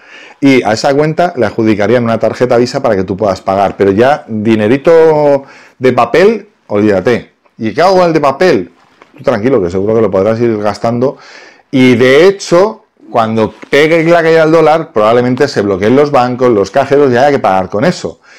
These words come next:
Claro, es que es un poco putada. Porque si tú vas a tener que pagar en metálico, pero luego el metálico va a dejar de existir,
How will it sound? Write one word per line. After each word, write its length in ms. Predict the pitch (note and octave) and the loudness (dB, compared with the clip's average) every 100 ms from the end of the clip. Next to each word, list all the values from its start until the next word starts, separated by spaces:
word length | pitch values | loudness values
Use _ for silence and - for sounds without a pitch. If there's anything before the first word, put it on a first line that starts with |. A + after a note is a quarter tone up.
| - - | -20 -4
Claro, 160 | D3 C3+ | -2 0
es 40 | |
que 80 | A#2+ | -4
es 100 | C#3+ | -4
un 480 | E3+ C#3+ A#2 G#2+ G2+ | -4 -2 -2 -4 -2
poco 220 | G2+ F#2+ | -2 0
putada. 600 | G2 G#2+ F3 G2+ D#2+ _ _ _ _ _ _ - | 0 0 0 0 -6 _ _ _ _ _ _ -6
Porque 520 | G#2+ G2 A2 G#2+ - | -6 0 0 0 -6
si 260 | - - G#2+ | -10 -4 0
tú 120 | C#3 | 2
vas 100 | D#3 | 2
a 60 | D#3 | 2
tener 180 | D#3+ | 0
que 100 | D#3 | 0
pagar 280 | D3+ D3 D#3 | 0 2 2
en 120 | D3+ | 0
metálico, 760 | D3 C#3 E3+ E3 A2+ G2+ F2+ E2+ _ _ _ | 0 0 0 0 0 -2 -4 -6 _ _ _
pero 240 | - A2 G#2+ | -4 0 2
luego 380 | A#2+ C3+ D#3 A#2 | 4 4 4 2
el 100 | G#2+ | 0
metálico 580 | G#2+ G2+ D#3 D3+ G#2 | -4 0 0 0 0
va 100 | G#2 | 2
a 40 | A2+ | 2
dejar 260 | B2 C3+ | 2 0
de 60 | C3+ | 0
existir, 640 | C3 C#3+ C3 D#3 E3+ F#3+ | 0 -2 2 4 4 0